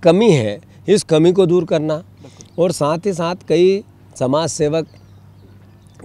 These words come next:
Speaker 1: कई खाना खिलाते हैं, कई इलाज कराते हैं, कई और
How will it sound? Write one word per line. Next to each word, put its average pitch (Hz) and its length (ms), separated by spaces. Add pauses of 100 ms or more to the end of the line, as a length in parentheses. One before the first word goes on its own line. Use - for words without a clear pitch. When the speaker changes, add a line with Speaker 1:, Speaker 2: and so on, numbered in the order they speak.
Speaker 1:
कई 143 260
खाना 127 340
खिलाते 127 420
हैं, 127 140
कई 135 200
इलाज 131 300
कराते 127 400
हैं, 123 120
कई 139 160
और 143 320